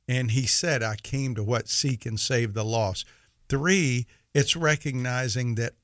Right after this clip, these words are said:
only Jesus can bring peace to our chaos. So our motivation for following Jesus is he's the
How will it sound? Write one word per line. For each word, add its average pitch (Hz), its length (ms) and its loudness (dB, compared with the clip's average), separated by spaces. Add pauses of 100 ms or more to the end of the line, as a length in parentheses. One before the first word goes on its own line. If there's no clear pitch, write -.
only 147 840 0
Jesus 117 720 2
can 117 360 -2
bring 117 440 0
peace 110 440 -2
to 110 300 -2
our 110 220 0
chaos. 101 640 -4 (320)
So 156 260 4
our 139 160 2
motivation 151 920 0
for 135 140 -2
following 139 680 0
Jesus 139 500 -2
is 127 240 -2
he's 165 300 -2
the 139 200 -2